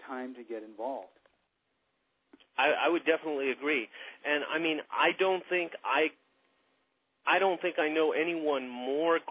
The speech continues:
Speaker 2: qualified than you, especially because you teach people this stuff at, at your podcast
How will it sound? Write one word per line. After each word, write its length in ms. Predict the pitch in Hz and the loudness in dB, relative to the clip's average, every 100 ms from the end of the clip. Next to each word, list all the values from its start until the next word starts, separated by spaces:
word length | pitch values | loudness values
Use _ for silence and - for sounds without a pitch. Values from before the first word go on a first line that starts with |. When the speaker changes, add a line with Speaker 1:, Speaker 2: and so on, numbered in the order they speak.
| - | 0
Speaker 2:
qualified 880 | 156 165 160 - 131 123 117 113 113 _ - | 4 6 4 0 2 4 4 2 -2 _ -4
than 260 | 127 123 123 | -2 -4 -6
you, 480 | 170 220 175 143 135 | -2 0 0 0 -2
especially 600 | - 156 151 165 143 135 | 0 0 0 -4 -4 -4
because 540 | 131 123 143 131 123 117 - - - - - - - - | -6 -8 -2 -2 -2 -6 -18 -20 -20 -20 -20 -20 -20 -14
you 120 | 147 - | -10 -4
teach 180 | 196 220 - | -2 -2 -4
people 300 | 170 147 139 | -6 -4 -4
this 140 | 123 120 - | -4 -6 -6
stuff 260 | 135 120 120 | -2 0 0
at, 380 | 120 117 113 107 - 95 85 | 0 0 2 0 -4 -14 -6
at 240 | 120 113 | -4 -4
your 160 | 123 113 - - - | -6 -10 -12 -20 -2
podcast 480 | 139 131 - 127 | 0 2 2 2